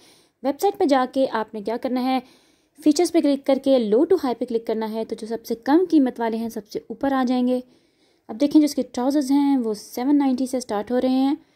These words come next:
और अगर आप इनकी क्वालिटी पूछें तो क्वालिटी इनकी बहुत ही अच्छी है और इनकी स्टिचिंग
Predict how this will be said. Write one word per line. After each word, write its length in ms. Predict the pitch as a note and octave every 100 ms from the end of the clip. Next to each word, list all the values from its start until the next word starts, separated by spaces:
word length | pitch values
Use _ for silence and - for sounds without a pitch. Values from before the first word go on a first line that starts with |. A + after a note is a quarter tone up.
| _ _ _ _ _ -
और 160 | A3 - -
अगर 160 | F4
आप 180 | F4+ E4+
इनकी 200 | C#4+ C#4+ C#4
क्वालिटी 380 | A#3 B3+ C#4 D#4+
पूछें 320 | C4 - B3+
तो 120 | B3 -
क्वालिटी 440 | - B3+ D#4 D#4
इनकी 280 | C4 A3 A3+ -
बहुत 320 | F#3+ G#3+ A#3+
ही 60 | C4
अच्छी 280 | B3 A#3+ B3
है 120 | B3+
और 160 | G#3+
इनकी 240 | G3+ F#3+ G3+
स्टिचिंग 640 | - C4+ C4 - C4+ C4